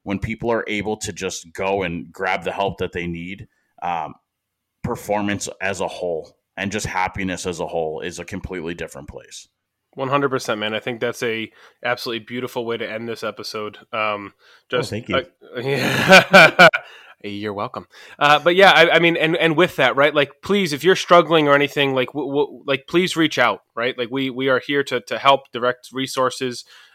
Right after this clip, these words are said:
Speaker 2: um, a-, and all that kind of stuff. And, and we'll add, uh, like, di-, different links and all that kind of stuff to my website. It's always up there. Um, so please reach out if you are struggling with anything.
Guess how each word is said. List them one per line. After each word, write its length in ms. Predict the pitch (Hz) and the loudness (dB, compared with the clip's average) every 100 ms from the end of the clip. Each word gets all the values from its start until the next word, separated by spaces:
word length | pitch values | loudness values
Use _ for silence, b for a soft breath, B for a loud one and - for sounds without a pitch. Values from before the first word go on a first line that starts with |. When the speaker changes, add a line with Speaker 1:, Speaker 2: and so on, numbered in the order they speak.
| - | -4
Speaker 2:
um, 380 | 113 113 110 107 | -2 -2 -4 -8
a-, 160 | 110 | -6
and 100 | 113 | -2
all 120 | 117 120 | 0 0
that 160 | 117 | -2
kind 120 | 120 | -6
of 80 | 110 | -8
stuff. 280 | - 117 - | -4 -6 -6
And, 100 | 113 | -8
and 140 | 120 | -6
we'll 160 | 127 127 | -2 0
add, 340 | 127 131 127 - _ _ - | 2 2 0 -8 _ _ -4
uh, 460 | 117 117 117 117 110 - | -2 0 -2 -6 -12 -10
like, 220 | 120 - | -8 -4
di-, 160 | 139 123 120 | -4 -4 -4
different 360 | 123 127 117 | -6 -8 -8
links 300 | 123 123 - | -6 -6 -4
and 80 | 123 | -2
all 100 | 117 | -2
that 120 | 117 | -2
kind 140 | - 117 | -4 -8
of 40 | |
stuff 220 | - 117 - | -4 -6 -6
to 80 | |
my 120 | 113 104 | -8 -4
website. 460 | 123 123 127 123 | -4 -2 -4 -4
It's 160 | 107 - | -6 -6
always 240 | 117 110 | -4 -4
up 160 | 123 - | -6 -2
there. 360 | 127 117 113 110 | -2 -2 -4 -6
Um, 280 | 110 107 | -6 -6
so 100 | - | -10
please 460 | 123 151 139 127 - | -8 -4 -4 -6 -14
reach 300 | 123 135 135 | -10 -8 -2
out 140 | 139 131 | 0 0
if 100 | - | -2
you 80 | 127 | -2
are 100 | 120 | -2
struggling 400 | - 127 127 123 | -2 -4 -4 -6
with 140 | 123 | -6
anything. 380 | 127 120 123 | -6 -4 -6